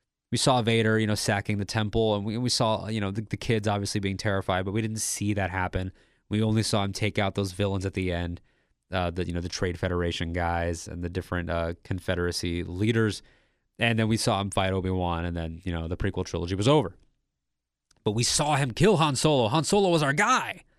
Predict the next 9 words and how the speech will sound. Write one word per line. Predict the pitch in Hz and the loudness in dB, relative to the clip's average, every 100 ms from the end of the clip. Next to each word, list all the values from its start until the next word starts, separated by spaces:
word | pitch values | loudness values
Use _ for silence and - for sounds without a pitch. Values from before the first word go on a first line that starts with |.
| _ _ _ _ _ _ _ | _ _ _ _ _ _ _
Yeah. | - 208 165 - - _ _ _ _ - | -4 -2 -2 -6 -18 _ _ _ _ 2
But | 147 - - _ _ _ _ _ _ | 2 2 -10 _ _ _ _ _ _
where | - 104 143 175 | -2 4 6 6
was | 156 143 120 | 4 0 0
the | |
character | 123 - 120 127 117 113 104 - _ _ _ _ _ _ _ _ _ _ _ - | -2 0 2 2 0 0 0 -2 _ _ _ _ _ _ _ _ _ _ _ -2
thematically | 113 113 127 123 - 127 123 | 2 2 2 0 2 2 2
and | 104 | -2
spiritually | - - 117 107 101 107 101 95 92 | -4 0 2 2 2 0 2 2 0